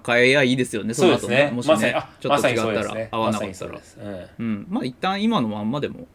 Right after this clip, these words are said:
Speaker 2: うん。
Speaker 1: やってもらってもいいのかもしれないですね。
Speaker 2: はい。
Speaker 1: はい。という感じで、ラジオ言うてる間に言っちゃってるでは、リスナーの皆さんからお便りを募集しております。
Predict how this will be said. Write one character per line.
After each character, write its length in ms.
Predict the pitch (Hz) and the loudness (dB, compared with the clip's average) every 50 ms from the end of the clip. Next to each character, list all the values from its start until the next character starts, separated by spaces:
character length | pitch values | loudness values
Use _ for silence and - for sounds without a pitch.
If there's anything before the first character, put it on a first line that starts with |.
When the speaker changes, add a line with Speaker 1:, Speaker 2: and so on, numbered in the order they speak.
| _ - | _ -12
Speaker 2:
う 40 | 127 | -12
ん。 20 | |
Speaker 1:
や 80 | 110 - - _ _ _ _ _ _ _ _ _ _ _ - 120 | -12 -12 -14 _ _ _ _ _ _ _ _ _ _ _ -18 -12
っ 20 | |
て 100 | - 110 | -8 -8
も 80 | 107 110 | -6 -6
ら 60 | 113 | -6
っ 20 | |
て 80 | - 165 | -6 -4
も 60 | 147 | -4
い 40 | 135 | -4
い 20 | |
の 100 | 170 175 | -4 -6
か 100 | - 110 | -6 -8
も 60 | - | -8
し 80 | - - | -8 -12
れ 60 | - | -14
な 80 | 104 - | -14 -14
い 20 | - | -14
で 40 | |
す 60 | - - | -12 -8
ね。 220 | 117 127 131 - - | -6 -6 -6 -8 -10
Speaker 2:
は 140 | - - - | -8 -6 -6
い。 140 | 113 107 - - _ _ _ _ | -6 -6 -8 -16 _ _ _ _
Speaker 1:
は 160 | 151 170 175 | 4 6 6
い。 100 | 127 - | 6 4
と 120 | - 131 | 2 2
い 100 | 131 139 | 2 2
う 80 | 139 127 | 2 2
感 240 | 139 143 139 139 135 | 0 0 0 0 0
じ 100 | 139 135 | 0 2
で、 280 | 139 139 143 139 - - | 4 4 4 2 2 2
ラ 160 | 131 143 135 | 2 2 4
ジ 60 | 131 | 4
オ 20 | |
言 140 | 120 127 139 | 4 4 4
う 20 | 139 | 4
て 80 | 160 | 4
る 80 | 147 147 | 4 4
間 100 | 147 143 | 4 4
に 40 | 147 | 2
言 60 | 139 | 2
っ 40 | - | 2
ち 60 | 156 | 2
ゃ 40 | 147 | 4
っ 20 | |
て 80 | - 185 | 6 6
る 60 | 180 | 8
で 60 | 180 | 8
は、 80 | 151 135 | 8 6
リ 80 | 131 | 6
ス 80 | 131 156 | 4 2
ナ 60 | 156 | 2
ー 20 | |
の 80 | 151 151 | 2 2
皆 100 | 165 170 | 2 2
さ 100 | 160 180 | 2 2
ん 60 | 160 | 2
か 80 | 143 135 | 4 4
ら 60 | 127 | 4
お 20 | |
便 160 | 120 - 220 196 | 6 6 6 6
り 60 | 165 | 6
を 20 | |
募 80 | 135 143 | 6 6
集 140 | 143 220 196 | 6 6 6
し 20 | |
て 80 | - 214 | 8 8
お 40 | |
り 40 | 208 | 8
ま 160 | 202 202 196 | 8 6 4
す。 160 | - - - | 2 0 -6